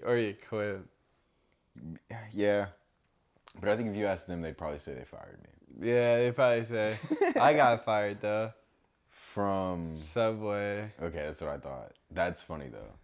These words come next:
Speaker 1: For some dumb
Speaker 2: I know
Speaker 1: shit,
Speaker 2: that
Speaker 1: like
Speaker 2: one. <laughs> Oh, no, that's yours. That's yours.
Speaker 1: It's
Speaker 2: That's
Speaker 1: my
Speaker 2: yours.
Speaker 1: turn.
Speaker 2: Yes, sir. Let's see.
Speaker 1: What do you think I'm going to, or what do you think my go-to karaoke song is?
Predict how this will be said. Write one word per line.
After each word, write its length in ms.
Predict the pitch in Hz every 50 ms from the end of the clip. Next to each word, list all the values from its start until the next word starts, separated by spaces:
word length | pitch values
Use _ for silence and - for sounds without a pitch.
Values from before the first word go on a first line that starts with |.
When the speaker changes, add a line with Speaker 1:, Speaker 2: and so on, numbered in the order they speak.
| _ - - _ _ _
Speaker 1:
For 200 | - - 156 151
some 200 | 139 160 147 131
dumb 240 | 113 110 110 113 113 110 -
Speaker 2:
I 60 | -
know 100 | 113 110
Speaker 1:
shit, 100 | 110 110
Speaker 2:
that 60 | 113
Speaker 1:
like 220 | 113 113 110 -
Speaker 2:
one. 920 | - - - 58 - - - - 392 440 381 466 - - - - - - - - - -
<laughs> 80 | - - _ _ _ _ _ _ _ - - - - - - _ _ -
Oh, 80 | 92 104
no, 140 | 98 90 95
that's 140 | 104 98 95
yours. 180 | 82 78 -
That's 160 | 90 87 82
yours. 200 | - - - - - -
Speaker 1:
It's 160 | - 117 110
Speaker 2:
That's 40 | 113
Speaker 1:
my 80 | 107
Speaker 2:
yours. 100 | 107 98
Speaker 1:
turn. 240 | - 117 113 117 110 - _ _ _ _ _ _ _ _ _ _ _ _ _ - -
Speaker 2:
Yes, 140 | - -
sir. 380 | - 71 80 82 80 76 69 - - - - _ _ - - _ _ _ _ _ _ _ _ _ _ _ _ _ _ -
Let's 160 | 85 - -
see. 160 | - - - - _ _ _ -
Speaker 1:
What 220 | 123 135 139 156 175
do 40 |
you 220 | 196 202 208 196 180
think 480 | 143 - - - - 147 151 160 156 - - - -
I'm 380 | 120 131 131 127 123 123 117
going 440 | 107 123 123 123 127 131 131 131 123 123 -
to, 600 | - 135 131 127 123 120 117 113 110 110 107 104 101 104 - - _ _ _ _ _ _ _ _ _ _ _ _ _ _ _ _ _ _ -
or 220 | - 151 143 139
what 200 | 139 139 147 160 180
do 40 |
you 140 | 202 196 180
think 260 | 151 - 170 160 165
my 140 | 160 143 131
go-to 420 | 117 98 123 123 127 - - 135 113
karaoke 800 | - - 131 120 117 117 110 107 107 107 110 107 - 113 101 98
song 360 | - - 104 92 92 98 95
is? 360 | 95 95 95 98 95 95 -